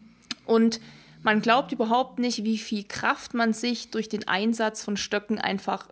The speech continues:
ähm, erspart und wie viel Arbeit man den Beinen auch abnimmt. Ähm, das hatten wir jetzt dieses Jahr beim Koasa-Marsch, wo Dennis letztes Jahr die dreiunddreißig Kilometer gelaufen ist, sind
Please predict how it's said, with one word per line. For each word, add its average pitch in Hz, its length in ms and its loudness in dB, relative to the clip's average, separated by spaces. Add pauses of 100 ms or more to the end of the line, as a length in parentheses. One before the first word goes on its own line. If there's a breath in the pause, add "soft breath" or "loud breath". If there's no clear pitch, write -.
(140)
ähm, 190 260 -2
erspart 196 600 0 (180)
und 190 300 -4 (180)
wie 196 100 -6
viel 220 240 -2
Arbeit 220 380 2
man 202 160 2
den 202 160 0
Beinen 208 420 2
auch - 160 -2
abnimmt. 190 560 -4 (720 loud breath)
Ähm, 101 420 4
das - 160 -8
hatten 220 220 0
wir 220 180 4
jetzt 226 440 0
dieses 226 320 0
Jahr 214 160 4
beim 208 220 0
Koasa-Marsch, 254 880 0
wo 208 400 -2 (140)
Dennis 226 300 2
letztes 226 400 -4
Jahr 208 160 4
die 202 120 -4
dreiunddreißig 240 800 0
Kilometer 240 440 0
gelaufen 233 480 0
ist, 233 220 -4
sind 208 380 -4